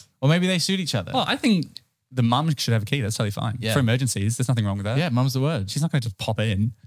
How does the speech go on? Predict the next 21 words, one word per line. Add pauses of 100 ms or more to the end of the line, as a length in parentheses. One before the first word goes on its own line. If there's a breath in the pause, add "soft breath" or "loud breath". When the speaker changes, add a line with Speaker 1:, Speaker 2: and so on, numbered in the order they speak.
(140)
Speaker 1:
Yeah. (140)
Speaker 2:
Um,
but
then,
yeah,
he's
probably
an
asshole.
For, (220)
I
would
say
the,
the
Reddit
conclusion
was
he's
the
asshole